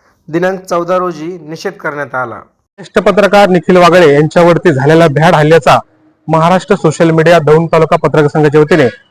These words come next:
Speaker 2: आम्ही सर्व पत्रकार जाहीर असा निषेध करतो. या ज्येष्ठ पत्रकारावरती एका कार्यक्रमाच्या आयोजित दरम्यानमध्ये गाडीवरती दगडफेक, शाही या गोष्टींचा हल्ला करण्यात आलेला आहे.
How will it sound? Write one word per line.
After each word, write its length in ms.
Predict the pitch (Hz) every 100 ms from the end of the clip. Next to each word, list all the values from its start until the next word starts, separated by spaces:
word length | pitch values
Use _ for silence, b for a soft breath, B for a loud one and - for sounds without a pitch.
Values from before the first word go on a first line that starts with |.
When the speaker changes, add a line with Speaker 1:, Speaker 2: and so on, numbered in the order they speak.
| _ 143
Speaker 2:
आम्ही 200 | 165 165
सर्व 240 | 190 190
पत्रकार 480 | 185 165 175 170 170
जाहीर 260 | 147 165
असा 180 | 170 165
निषेध 240 | 156 151 175
करतो. 460 | - 143 127 110 _ _ _ _ _ _ _ -
या 300 | 160 202 220 - -
ज्येष्ठ 280 | 151 208 -
पत्रकारावरती 840 | 190 175 180 170 175 175 180 175 120 _ _
एका 260 | 147 156 180
कार्यक्रमाच्या 680 | 175 165 180 185 190 196 165
आयोजित 220 | 156 170
दरम्यानमध्ये 580 | 156 165 170 165 165 123 - _ _ -
गाडीवरती 440 | 156 180 190 180 196
दगडफेक, 520 | 151 165 180 196 185 -
शाही 360 | 165 - 170 185 - -
या 60 | 175
गोष्टींचा 500 | 170 156 180 160 180
हल्ला 200 | 143 170
करण्यात 320 | 180 170 165
आलेला 240 | 156 151 151
आहे. 120 | 120